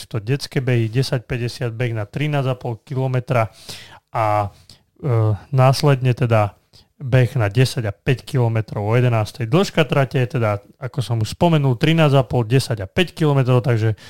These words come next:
vie si vybrať každý. Trate nie sú certifikované, ale budú naozaj rýchle, povrch je asfalt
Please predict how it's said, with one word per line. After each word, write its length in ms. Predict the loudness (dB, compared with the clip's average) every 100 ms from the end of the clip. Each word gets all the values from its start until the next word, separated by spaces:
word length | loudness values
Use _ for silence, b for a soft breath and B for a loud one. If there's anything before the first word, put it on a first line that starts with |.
| B B
vie 160 | 2 2
si 160 | 2 -2
vybrať 400 | -2 -4 -2 2
každý. 560 | 2 2 -2 -2 -6 -12 0
Trate 320 | 2 2 0
nie 240 | 2 2
sú 160 | 0 0
certifikované, 960 | 0 0 -4 -8 -2 0 2 0 -2 B B B B -2
ale 320 | 2 2 2
budú 400 | 4 4 2 -2 0
naozaj 400 | 2 2 2 0
rýchle, 480 | 0 0 0 0
povrch 320 | 2 0 2 0
je 80 |
asfalt 640 | 0 0 0 0 0 -6